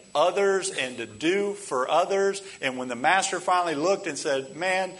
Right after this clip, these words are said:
I've been working with this thing, I've been challenging this thing, I've been walking with this tree, and it's finally never going to wake up and respond to what I have been fertilizing it with,"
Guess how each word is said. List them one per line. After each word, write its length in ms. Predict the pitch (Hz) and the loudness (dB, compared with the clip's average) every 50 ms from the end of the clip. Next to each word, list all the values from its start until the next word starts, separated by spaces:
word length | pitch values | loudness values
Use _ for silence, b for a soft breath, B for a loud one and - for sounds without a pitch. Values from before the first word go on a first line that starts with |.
| B B B | B B B
I've 160 | - 127 120 117 | -4 -4 -4 -4
been 140 | 120 110 | -8 -8
working 360 | 110 117 160 190 196 190 196 190 | -2 2 2 4 4 2 2 0
with 120 | 202 196 | 0 0
this 240 | 196 196 190 190 - | 0 0 0 0 -2
thing, 320 | 202 190 190 190 190 185 | 0 0 0 0 -2 -2
I've 180 | 151 120 120 113 | -2 -2 -2 -2
been 220 | 117 117 110 107 | -8 -8 -8 -6
challenging 560 | 107 - 175 175 185 185 185 190 175 185 190 | -2 2 4 6 6 4 2 0 -2 -6 -4
this 220 | 185 190 175 - - | -4 -2 -2 -2 0
thing, 200 | 196 180 180 170 | 0 0 0 0
I've 140 | 147 131 117 | 0 -2 -2
been 140 | 113 107 | -4 -6
walking 440 | 107 120 147 170 190 185 - 185 185 | -2 2 4 4 4 2 0 -6 -4
with 160 | 190 190 185 | -4 -6 -2
this 340 | 185 190 190 185 185 - B B B B B B | -2 -2 -2 -2 -4 -8 B B B B B B
tree, 520 | - - 190 196 196 196 190 190 185 190 B B B B B B | -4 0 2 4 4 4 4 2 0 -4 B B B B B B
and 140 | 127 123 | -8 -6
it's 100 | 120 120 | -6 -6
finally 520 | - - - 151 165 180 190 190 190 185 165 | -6 0 2 2 4 4 2 2 0 -2 -2
never 360 | 139 147 160 175 170 175 180 | 0 2 2 2 2 0 -4
going 240 | 160 170 170 165 151 | -4 -4 -4 -2 -2
to 60 | 135 | -2
wake 280 | 131 143 143 151 143 143 | 0 0 0 0 0 0
up 200 | 131 127 123 - | 0 -2 -2 -4
and 100 | 120 104 | -8 -8
respond 720 | 107 104 - - - - 135 135 139 139 139 143 139 135 | -8 -6 -6 -6 -6 -4 -4 -4 -2 -2 -4 -4 -6 -8
to 280 | - - 131 127 127 123 | -8 -8 -6 -6 -6 -6
what 400 | 117 107 110 117 120 123 120 - | -4 -2 0 0 0 0 -2 -2
I 180 | 113 110 110 107 | -2 -2 -2 -2
have 220 | 110 110 107 104 | -4 -6 -8 -8
been 160 | 110 107 101 | -10 -12 -12
fertilizing 760 | 98 - 123 123 127 127 127 120 127 127 127 120 127 127 123 | -10 -6 -6 -4 -4 -4 -2 -2 -2 -2 -2 -4 -8 -10 -10
it 120 | 127 123 - | -12 -12 -8
with," 320 | - 123 123 127 127 127 | -8 -6 -6 -6 -8 -12